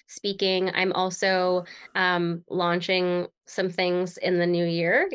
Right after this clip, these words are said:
I'm not gonna talk about it yet, but we've got a handful of new things that are go-, going to be coming out this next year.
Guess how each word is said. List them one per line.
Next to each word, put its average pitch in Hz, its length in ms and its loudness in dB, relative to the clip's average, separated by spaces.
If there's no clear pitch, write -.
I'm 185 160 -2
not 170 160 -2
gonna 175 140 0
talk 175 220 -2
about 180 220 0
it 175 100 -2
yet, 214 380 0
but 180 300 2
we've 196 180 2
got 196 320 4
a 202 40 2
handful 214 500 2
of 208 100 0
new 202 160 2
things 196 300 0
that 185 100 0
are 185 80 0
go-, 185 240 -2
going 190 280 0
to 185 80 -8
be 185 100 -2
coming 185 300 0
out 175 180 0
this 185 180 -4
next 180 300 -2
year. 180 380 2